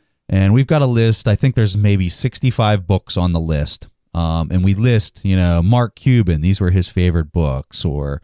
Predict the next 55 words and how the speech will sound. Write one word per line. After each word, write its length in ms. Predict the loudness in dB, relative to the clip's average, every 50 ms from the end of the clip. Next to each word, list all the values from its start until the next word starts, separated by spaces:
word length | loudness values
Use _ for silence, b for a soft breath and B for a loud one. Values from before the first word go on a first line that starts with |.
| _ _ _ _ _ _ -2
Elon 400 | 0 2 4 4 4 2 2 2
Musk, 460 | 2 2 2 2 0 -2 -4 -8 -6 -4
these 240 | -2 0 0 0
were 120 | 0 -2 -2
his 200 | 0 -2 -2 -2
favorite 400 | -4 -6 -6 -4 -4 -6 -8 -10 -8
books, 440 | -6 -6 -6 -6 -10 _ -16 -16 -16 _ _ _ _ _ _
Sergey 440 | -8 -2 0 0 2 2 2 2 0
Brin, 500 | 2 0 2 2 2 4 2 2 2 0
and 60 | 0 0
then 60 | 0
we 100 | -2 -2
list 240 | -2 -2 -4 -4 -4
his 180 | -6 -6 -6
favorite 280 | -6 -8 -8 -8 -8 -10
book. 140 | -14 -16 -16 _ _ _ _ -2
And 80 | 0
we've 80 | 0 2
got 200 | 2 0 0 0
this 160 | 0 -2 -2
big 220 | 0 -2 -2 -2 0
list, 240 | -2 -2 -2 -2
and 80 | -2 -2
we're 80 | -2 -2
getting 220 | -2 -2 0 0
ready 200 | 0 2 2 2
to 80 | 0 0
publish 460 | -2 -2 -2 0 0 0 0 0 0
it, 140 | -4 -4 -2
and 100 | 0 0
we'll 140 | 0 0 0
link 200 | 0 -2 -4 -4
to 200 | -2 0 0 0
it 80 | 0
on 200 | 0 0 -2 0 0
the 80 | 0
Investors 400 | 0 0 0 -2 -2 -4 -8 -10
Podcast 520 | -4 -2 0 0 0 -2 -2 -4 -4 -4 -4
so 120 | -4 -6
you 60 | -6
can 120 | -6 -6 -8
see 220 | -4 0 2 2
all 120 | 2 2 0
this. 220 | -4 -8 -12 -12 _ _ _ _ _ -4
But 80 | 0 2
we're 140 | 4 4
using 520 | 4 4 4 2 2 2 0 0 0 0 0
that 240 | 0 0 -2 -4 -6
list 420 | -8 -4 -2 -2 0 -2 -2 -4
of 220 | -6 -6 -6 -4
books 400 | 0 0 0 0 -2 -4 -8 -10
that 160 | -6 -4 -2 -2
have 100 | 0 0
influenced 600 | 0 0 0 -2 -4 -6 -4 -4 -6 -8 -10 -12
them, 280 | -12 -12 -12 -16 -18